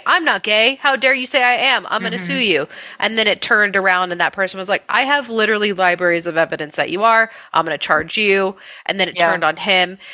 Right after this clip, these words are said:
Speaker 1: He tried to deny it at first, and then at the end, he was like, "No, fuck you guys. My
Speaker 2: Yeah.
Speaker 1: love is beautiful." And there's something about that that relates to, like,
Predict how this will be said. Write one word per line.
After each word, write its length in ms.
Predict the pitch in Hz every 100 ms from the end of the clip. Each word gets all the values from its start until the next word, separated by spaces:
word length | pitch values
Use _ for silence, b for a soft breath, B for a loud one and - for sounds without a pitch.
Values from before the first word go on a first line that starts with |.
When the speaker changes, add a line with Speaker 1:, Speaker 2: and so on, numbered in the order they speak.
| B -
Speaker 1:
He 140 | 190
tried 280 | - 214 196
to 60 | 185
deny 340 | 170 180 190
it 100 | 185
at 180 | - -
first, 320 | 190 185 -
and 220 | 175 185
then 340 | 175 170 170 - _
at 180 | 175 -
the 160 | 170
end, 280 | 175 175 170
he 140 | - 165
was 140 | 160
like, 180 | 156 -
"No, 300 | 156 135 90
fuck 380 | - 160 - 170
you 120 | 165
guys. 540 | 165 151 147 147 - - -
My 200 | 160 160
Speaker 2:
Yeah. 120 | 165
Speaker 1:
love 180 | 156 151
is 200 | 160 156
beautiful." 600 | 170 165 156 160 156 151 B B B -
And 340 | 220 214 208 -
there's 280 | 202 240 -
something 360 | 277 269 311
about 380 | 269 208 196 190
that 240 | 202 180
that 160 | - -
relates 480 | 190 190 180 - -
to, 400 | - 196 185 180
like, 280 | 165 165